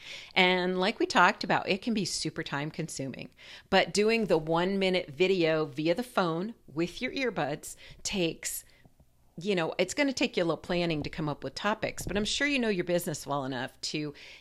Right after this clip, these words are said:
answer a question, um, right off the cuff. And if you're looking for content, write down the things that people are always asking you,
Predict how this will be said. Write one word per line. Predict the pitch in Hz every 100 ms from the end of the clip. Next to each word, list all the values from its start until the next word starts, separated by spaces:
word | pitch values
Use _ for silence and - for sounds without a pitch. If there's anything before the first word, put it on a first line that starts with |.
| -
answer | 185 190 175
a |
question, | - 143 147 - 95 90 -
um, | 147 110 - -
right | - 143 151 151
off | 143 -
the | -
cuff. | - 110 - -
And | 190 185 - - -
if | 160
you're | 180 175
looking | 185 233
for | 196 190
content, | - 147 156 202 226 - - - -
write | 143 147 165 254 - -
down | 185 170 196
the | 214
things | - 156 147 156
that | - 147 -
people | 170 165
are | 147 -
always | 147 143 147
asking | 123 127 - -
you, | -